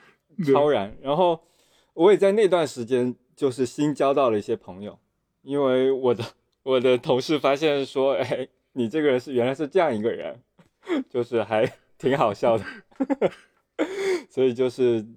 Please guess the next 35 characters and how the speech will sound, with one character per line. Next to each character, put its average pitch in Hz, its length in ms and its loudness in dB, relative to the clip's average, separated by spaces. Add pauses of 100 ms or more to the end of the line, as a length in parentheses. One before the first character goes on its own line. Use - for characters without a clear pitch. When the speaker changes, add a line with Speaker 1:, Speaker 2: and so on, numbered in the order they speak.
(240)
Speaker 1:
在 139 300 0
公 139 200 -2
司 143 140 -12
的 131 100 2
最 131 240 0
后 120 360 2
一 110 100 -6
个 117 160 0
月， 113 400 0 (560)
短 104 220 -2
暂 139 200 -2
地 113 100 -2
展 95 260 -6
示 117 180 -6
了 101 80 -2
一 90 40 -6
下 98 200 -6
真 104 200 -6
实 - 160 -20
的 87 140 -12
自 101 180 -18
己 80 200 -20
吧。 - 180 -20 (200)
嗯， - 180 -20 (600)
这 127 80 -14
个 113 120 -6
还 98 120 -8
挺 92 200 -14
有， 90 220 -10 (140)
挺 98 120 -18
有 90 140 -16
意 90 140 -20
思 - 180 -20
的。 - 120 -20 (800)
Speaker 2:
嗯， 127 340 -20